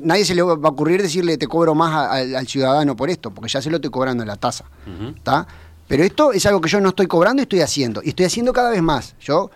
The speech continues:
Speaker 2: O sea, lo que usted dice es que si, si esas inversiones de la Cámara de Industrias, en el caso de Montevideo, avanzan y avanzan y avanzan, eh, eh,
Speaker 1: van a
Speaker 2: es
Speaker 1: tener que pagar menos porque van a generar
Speaker 2: este
Speaker 1: menos.
Speaker 2: otro precio que se va a imponer, este otro tributo, entre comillas, va a ser menor.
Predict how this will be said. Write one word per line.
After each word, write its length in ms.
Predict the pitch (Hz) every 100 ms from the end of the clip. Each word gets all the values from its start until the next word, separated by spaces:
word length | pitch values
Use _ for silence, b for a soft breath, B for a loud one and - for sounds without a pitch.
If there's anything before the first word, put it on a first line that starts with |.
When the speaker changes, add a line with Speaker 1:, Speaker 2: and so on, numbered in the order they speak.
| b -
Speaker 2:
O 100 | 104
sea, 120 | 135
lo 80 | 123
que 60 |
usted 140 | 127 147
dice 240 | 170 147
es 40 |
que 240 | - 110 98
si, 200 | - 117
si 100 | -
esas 200 | 113 127
inversiones 420 | 123 113 143 127
de 60 | 110
la 100 | 107
Cámara 220 | 120 127
de 60 | 123
Industrias, 380 | 135 135 92
en 80 | 85
el 80 | 95
caso 200 | 113 107
de 60 | 117
Montevideo, 520 | 117 113 110 123 98
avanzan 320 | 104 113 110
y 60 | 107
avanzan 280 | 120 110
y 20 | 120
avanzan, 440 | 139 143 190 196 b b b b b b b - - -
eh, 220 | - 110 110
eh, 240 | 139 117
Speaker 1:
van 160 | 123 165
a 40 |
Speaker 2:
es 40 | 165
Speaker 1:
tener 160 | 180
que 80 | 196
pagar 220 | 180 180
menos 200 | 180 220
porque 200 | 220 175
van 140 | 170 180
a 60 |
generar 260 | 165 165 165
Speaker 2:
este 100 | 160
Speaker 1:
menos. 100 | 160
Speaker 2:
otro 240 | 175 156
precio 440 | - 151 139 - 156
que 80 | 113
se 80 | 120
va 60 |
a 40 | 131
imponer, 340 | 127 135 156
este 220 | 110 117
otro 520 | 120 131 127 113 92 -
tributo, 520 | 104 101 107 139 107
entre 220 | 95 104
comillas, 420 | 104 110 131 143
va 60 | 123
a 40 |
ser 160 | 110 98
menor. 440 | 104 127 110 76